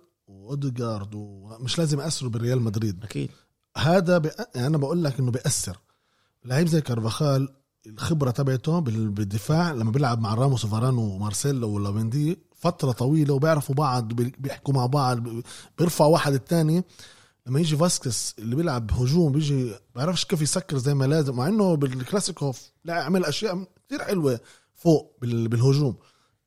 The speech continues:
Speaker 1: بقول لك، أنا برجع بقول لك، اللعيب اللي بيغيب لما بكون بال-،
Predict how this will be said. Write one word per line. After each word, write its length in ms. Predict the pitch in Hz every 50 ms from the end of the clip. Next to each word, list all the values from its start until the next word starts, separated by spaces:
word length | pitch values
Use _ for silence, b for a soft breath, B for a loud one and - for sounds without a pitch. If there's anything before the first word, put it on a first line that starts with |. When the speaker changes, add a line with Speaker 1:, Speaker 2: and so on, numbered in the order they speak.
| _ _ -
Speaker 1:
بقول 280 | - 113 135 160 156 147
لك، 140 | 123 110
أنا 100 | 135 127
برجع 200 | 120 131 120 123
بقول 200 | 117 123 123 123
لك، 140 | 104 98 92
اللعيب 460 | 110 120 117 117 117 127 143 139 117
اللي 160 | 110 110 107 104
بيغيب 480 | 113 110 110 135 139 120 104 95 101
لما 180 | 104 104 98 104
بكون 440 | 98 101 - 143 139 127 110 98 - _ _ _ _ _ _ _
بال-، 100 | 110 113